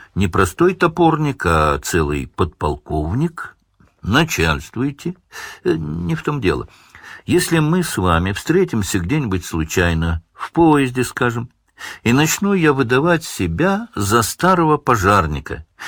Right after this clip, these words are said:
имея о сем предмете самые смутные представления,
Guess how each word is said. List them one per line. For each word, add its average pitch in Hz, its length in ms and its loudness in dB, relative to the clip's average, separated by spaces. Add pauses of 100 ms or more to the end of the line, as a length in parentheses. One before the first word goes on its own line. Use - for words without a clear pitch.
(120)
имея 123 640 2
о 113 160 2
сем 139 380 -2
предмете 117 580 -2
самые 160 480 -2
смутные 120 500 -4
представления, 73 880 -4